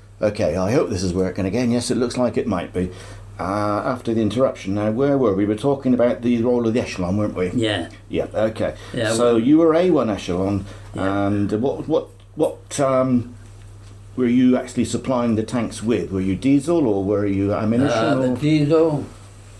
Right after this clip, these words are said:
Speaker 2: ammunition.
Speaker 1: Okay, so it could be anything.
Speaker 2: My load, my load was ammunition.
Speaker 1: Right, okay.
Speaker 2: And
Speaker 1: Yeah.
Speaker 2: I, I, I, I, I, I said to the sergeant major,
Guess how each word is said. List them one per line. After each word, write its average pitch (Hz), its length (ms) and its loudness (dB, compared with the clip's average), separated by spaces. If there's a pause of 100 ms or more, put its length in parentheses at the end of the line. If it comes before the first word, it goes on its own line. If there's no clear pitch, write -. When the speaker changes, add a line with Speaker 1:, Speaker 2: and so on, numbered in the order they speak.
(120)
Speaker 2:
ammunition. 147 680 0 (160)
Speaker 1:
Okay, 113 260 0
so 123 140 -2
it - 80 -2
could 120 80 0
be 131 80 2
anything. 107 720 -4
Speaker 2:
My 143 160 2
load, 127 460 2
my 139 160 4
load 131 340 4
was 120 140 -4
ammunition. 117 600 -2 (220)
Speaker 1:
Right, 90 260 -2
okay. 90 440 0 (100)
Speaker 2:
And 104 380 0
Speaker 1:
Yeah. - 80 -2 (840)
Speaker 2:
I, 110 60 0
I, 113 60 0
I, - 0 -
I, 120 500 2 (560)
I, 117 80 0
I 120 80 -2
said 127 300 0
to 120 120 -2
the 113 80 -6
sergeant 113 420 -2
major, 110 480 -2